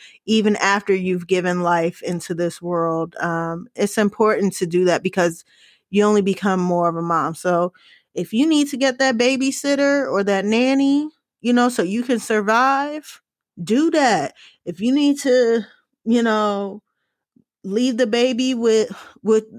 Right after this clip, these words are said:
the, with the grandma or grandpa and take a trip with your, with your bae, do that. You know, if you need to go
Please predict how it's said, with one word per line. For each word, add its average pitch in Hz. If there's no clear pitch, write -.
the, 190
with 208
the 180
grandma 240
or 196
grandpa 262
and 185
take 240
a 214
trip 262
with 220
your, 208
with 208
your 220
bae, 254
do 262
that. 233
You 214
know, 220
if 202
you 240
need 254
to 233
go 247